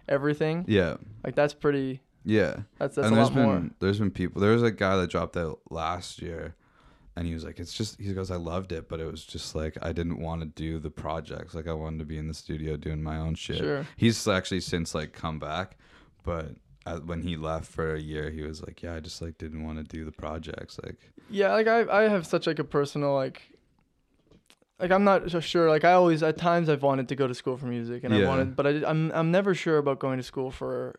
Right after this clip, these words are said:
Speaker 1: anything artistic. Like,
Speaker 2: Right.
Speaker 1: I think I, I know people who benefited greatly from it, and I know
Speaker 2: Mm-hmm.
Speaker 1: people who, like, don't feel that they really got anything out of it, or,
Speaker 2: Yeah.
Speaker 1: or the, so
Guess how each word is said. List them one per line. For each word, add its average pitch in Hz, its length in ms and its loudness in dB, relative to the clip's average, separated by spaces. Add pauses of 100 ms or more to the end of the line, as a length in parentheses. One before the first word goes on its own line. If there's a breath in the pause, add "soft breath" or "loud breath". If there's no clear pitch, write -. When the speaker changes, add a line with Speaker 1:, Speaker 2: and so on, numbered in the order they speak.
Speaker 1:
anything 139 380 -4
artistic. 123 640 -6
Like, 107 100 2
Speaker 2:
Right. 85 300 4
Speaker 1:
I 147 100 0
think 151 300 -4 (100)
I, 147 140 0 (120)
I 160 100 2
know 165 140 2
people 165 240 0
who 151 60 2
benefited 151 540 0
greatly 147 440 2
from 120 240 -4
it, - 100 -8
and 110 120 6
I 101 80 6
know 95 140 4
Speaker 2:
Mm-hmm. - 80 -2
Speaker 1:
people 139 340 0
who, 131 400 -4 (640 soft breath)
like, 131 120 -6
don't 135 220 2
feel 139 160 2
that 139 60 2
they 139 100 4
really 139 200 4
got 143 120 6
anything 147 380 0
out 113 120 -4
of 107 80 -8
it, - 140 -4
or, - 60 2
Speaker 2:
Yeah. 87 240 4
Speaker 1:
or 131 180 -2
the, 127 240 -6
so - 160 0